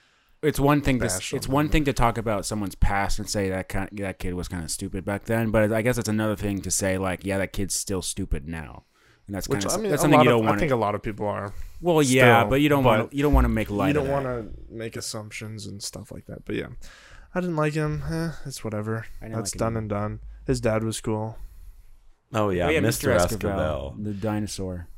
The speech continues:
Speaker 1: Sorry. <laughs>
Speaker 2: Oh no, he's, yeah.
Speaker 1: Yeah, he, he actually approved of those jokes.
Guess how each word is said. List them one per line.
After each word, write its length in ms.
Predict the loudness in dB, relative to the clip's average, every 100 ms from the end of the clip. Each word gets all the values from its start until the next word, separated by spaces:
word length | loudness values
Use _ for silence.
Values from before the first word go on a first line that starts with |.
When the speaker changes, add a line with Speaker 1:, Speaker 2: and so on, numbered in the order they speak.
| -20 -20 -20 -20 -20 _ _ _
Speaker 1:
Sorry. 500 | -16 -10 -10 -8 0
<laughs> 40 | 6 8 8 8 6 4 -10 -14 -12 -2
Speaker 2:
Oh 100 | 0
no, 200 | 2 2
he's, 360 | 2 -2 -6 -6
yeah. 300 | -4 -4 -4 2
Speaker 1:
Yeah, 180 | 4
he, 220 | 4 2 0
he 260 | 0 2
actually 300 | 2 0 -6
approved 320 | -6 -6 -6
of 100 | -8
those 220 | -12 -16 -14
jokes. 560 | -14 -14 -10 -10 -4